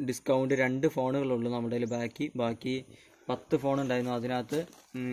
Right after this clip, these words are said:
എട്ട് ഫോൺ സെയിലായി. ഇനി ആ കൂടി ഓ-, രണ്ട് ഫോണും കൂടി ഉള്ളൂ. അപ്പോൾ നിങ്ങൾ തീർച്ചയായും നിങ്ങൾക്ക് ഈ ഫോൺ വേണമെങ്കിൽ താഴെ കാണുന്ന നമ്പറിൽ just dial ചെയ്യുക, അല്ലെങ്കിൽ miss call അടിക്കുക, അല്ലെങ്കിൽ message അയക്കുക.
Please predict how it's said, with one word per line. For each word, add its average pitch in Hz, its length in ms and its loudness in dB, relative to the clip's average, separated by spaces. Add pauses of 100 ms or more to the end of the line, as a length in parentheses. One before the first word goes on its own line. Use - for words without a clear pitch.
(140)
എട്ട് 139 260 0
ഫോൺ 139 260 0
സെയിലായി. 127 440 2
ഇനി 127 200 -2
ആ 127 160 -2
കൂടി 135 280 -2
ഓ-, 123 220 -4
രണ്ട് 123 220 -2
ഫോണും 123 320 -2
കൂടി 113 160 -4
ഉള്ളൂ. 127 140 -6 (640)
അപ്പോൾ 127 220 2
നിങ്ങൾ 135 140 -2 (140)
തീർച്ചയായും 143 580 4
നിങ്ങൾക്ക് 135 320 -4
ഈ - 100 -4
ഫോൺ 135 180 -2
വേണമെങ്കിൽ 127 540 -2
താഴെ 123 300 -2
കാണുന്ന 123 240 -6
നമ്പറിൽ 120 420 -6 (600)
just 127 200 -4 (140)
dial 131 220 2
ചെയ്യുക, 127 260 -2
അല്ലെങ്കിൽ 127 260 -2
miss 117 180 -8
call 127 120 -2
അടിക്കുക, 120 320 -4
അല്ലെങ്കിൽ 120 320 -4 (120)
message 117 300 -8
അയക്കുക. 113 300 -8